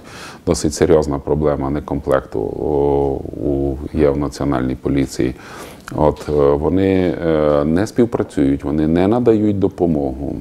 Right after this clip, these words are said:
Ну, я думаю, що це, це питання треба шукати з двох сторін. Не треба шукати винного. Є проблема у мі-, е, комунікації. Тобто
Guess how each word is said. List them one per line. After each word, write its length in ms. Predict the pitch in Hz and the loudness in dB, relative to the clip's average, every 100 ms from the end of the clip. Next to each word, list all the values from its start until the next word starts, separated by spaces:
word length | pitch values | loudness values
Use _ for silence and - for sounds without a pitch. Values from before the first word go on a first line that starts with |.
| - | -4
Ну, 260 | 78 73 71 | -2 -2 -2
я 160 | 80 | 0
думаю, 760 | 82 85 85 82 80 80 78 80 | 2 2 4 4 2 2 2 0
що 460 | - - 69 73 71 - - - _ | -4 0 2 2 -4 -14 -20 -20 _
це, 380 | - 82 80 78 - - | 0 4 4 0 -4 -6
це 140 | - | -2
питання 440 | 87 87 95 92 80 | 0 0 0 -2 -2
треба 240 | 87 80 | -4 -4
шукати 360 | 78 - 78 73 | -6 -8 -4 -4
з 60 | |
двох 220 | 76 69 - | -4 -6 -6
сторін. 260 | - - 71 | -6 -6 -4
Не 60 | |
треба 280 | 78 104 104 | -4 -2 -2
шукати 360 | - - 78 76 | -4 -4 -2 0
винного. 320 | 69 - 76 - - - - - - 87 | 0 -2 -10 -18 -20 -20 -20 -20 -10 4
Є 200 | 87 90 | 6 6
проблема 720 | - 80 87 90 82 76 71 - | 2 -2 0 0 0 -2 -4 -2
у 320 | 73 71 67 - - | -2 0 -2 -6 -8
мі-, 200 | 80 76 - | -2 -2 0
е, 260 | 78 71 71 | 2 2 2
комунікації. 600 | 78 78 78 - 60 - - - - | 0 2 0 0 -4 -8 -18 -20 -12
Тобто 300 | 78 - 71 | -10 -6 -8